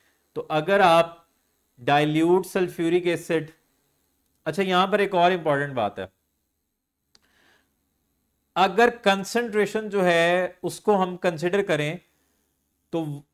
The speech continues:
let's say अगर मेरे पास सल्फेट आयन कंसंट्रेशन में ज्यादा है, अगर सल्फेट आयन की कंसंट्रेशन बहुत ज्यादा है हाइड्रोक्साइड आयन से, तो फिर सल्फेट आयन ही जाएगा एनोड पे।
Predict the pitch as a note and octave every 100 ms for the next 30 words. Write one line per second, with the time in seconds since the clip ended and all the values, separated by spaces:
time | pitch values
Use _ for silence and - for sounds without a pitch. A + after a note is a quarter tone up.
0 | _ _ C#3 E3+ G3 G3+ F#3 F#3 F3+ E3+
1 | F3 F3 F3+ F3+ - F3 F3 - E3+ F3+
2 | F3+ E3+ F3 F3+ E3 D#3+ D3+ F3 E3 D#3+
3 | D3+ E3 E3 C#3 C3 C3 C#3 A2 F#2 _
4 | _ _ _ _ _ _ _ _ _ _
5 | _ _ C#3+ D3 E3+ E3 E3+ E3 D3+ E3
6 | F3+ F#3 F3+ E3+ E3+ E3+ E3+ D#3+ D3+ E3+
7 | E3 D#3 F3 E3 D3 D3 D3+ F3+ E3 D#3
8 | D3 D3 C#3 C#3 C#3 B2+ A#2+ C3 D3+ D3+
9 | C#3+ C3 B2+ B2 - C#3+ E3 F#3 - _
10 | _ _ _ _ D3+ C#3+ _ F3 F#3 G#3
11 | G3+ - F3 D#3+ E3+ E3 F#3 F3+ D#3+ D#3+
12 | F3+ E3+ D#3 F3+ F3+ E3+ D#3 D3+ D#3 D#3
13 | D3 C#3 B2+ B2+ B2 A2+ F#2+